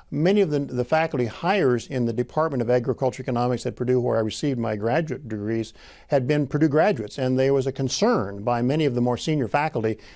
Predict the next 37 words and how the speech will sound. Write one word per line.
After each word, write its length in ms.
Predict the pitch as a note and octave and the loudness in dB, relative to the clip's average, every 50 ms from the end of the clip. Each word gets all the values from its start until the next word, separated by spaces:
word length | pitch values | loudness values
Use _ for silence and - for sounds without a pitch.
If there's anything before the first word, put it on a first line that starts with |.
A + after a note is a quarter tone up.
| - - - | -14 -8 -6
that 120 | D3+ C#3 | -4 0
they 80 | - C3 | 0 0
were 60 | A2+ | 0
hiring 300 | A2 C#3+ D#3 D3+ C#3+ C3 | 0 0 0 0 0 -2
too 100 | - D#3 | -2 -2
many 140 | D3+ C#3+ C3+ | 0 0 2
of 40 | |
their 120 | A#2+ B2+ B2+ | 2 2 2
own 100 | B2+ A#2 | 2 2
graduates. 540 | A#2+ C3+ D#3+ E3+ D3+ A#2+ A2 G2+ - - B2 | 2 2 2 2 0 -2 -6 -8 -8 -6 -6
And 100 | A#2+ - | -4 -2
so 140 | - C3 | -2 -2
since 240 | A#2 - D3+ C3 D3+ | 0 0 -2 0 0
I 40 | C#3 | 0
was 120 | B2+ G#2+ | 0 0
a 60 | A#2 - | -2 -2
Purdue, 460 | - C3 C3 C#3 C#3+ C#3 C3 B2 - - - - - - - - | 0 2 2 4 4 4 4 2 0 -4 -10 -20 -20 -20 -10 -6
uh, 120 | - A2+ | -4 -2
master's 360 | G#2+ A#2+ C3+ C#3+ C3 C3 D3 B2+ | 0 2 2 0 0 0 0 0
and 100 | A2 - | 0 2
P 100 | D3+ C3+ | 2 2
H 160 | B2+ B2 - | 2 0 0
D, 220 | - D3+ D3+ D3+ C3+ | 0 0 2 4 4
I 320 | B2 A#2+ B2 B2 B2 B2 | 4 4 4 4 2 2
didn't 440 | A#2+ B2 - - - C3+ C3+ B2+ - | 0 -4 -10 -6 0 0 0 2 0
think 160 | D3+ C3+ C3 | -2 0 2
I 140 | B2 B2+ B2+ | 2 4 4
even 180 | B2 A#2 A2+ | 4 2 2
had 120 | A2+ C3 A#2 | 0 2 2
an 80 | A2+ | 2
opportunity 440 | A2+ A2 - - - F3+ F#3+ D#3+ B2+ | 2 0 -2 0 2 2 2 2 2
here, 160 | G#2+ A#2+ A#2+ | 2 0 0
so 200 | A2+ - C#3+ B2+ | 0 2 2 2
I 200 | A#2 A#2+ C3+ C#3+ | 4 4 2 2
frankly 400 | D3 - D3+ C3+ C3+ C3 C#3+ B2+ | 2 0 0 0 0 0 2 2
had 160 | A#2+ A2+ G#2+ A2+ | 2 2 2 2
been 200 | B2+ A#2 G#2+ | 0 0 0